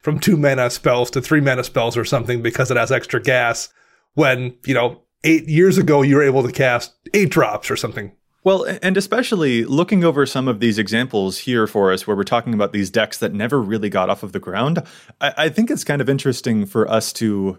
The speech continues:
Speaker 2: you know, this is a total different subject for sure, but it's c-, interesting to compare those explorations versus the decks where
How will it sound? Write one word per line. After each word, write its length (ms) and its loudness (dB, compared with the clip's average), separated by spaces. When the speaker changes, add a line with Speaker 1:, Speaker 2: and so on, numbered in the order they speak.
Speaker 2:
you 100 -4
know, 80 -6
this 180 -6
is 100 -4
a 40 0
total 340 2
different 400 -2
subject 400 -2
for 120 -6
sure, 220 0
but 140 -2
it's 120 -4
c-, 140 -2
interesting 380 -2
to 80 -12
compare 460 0
those 560 0
explorations 680 0
versus 380 -2
the 100 -2
decks 380 -2
where 280 0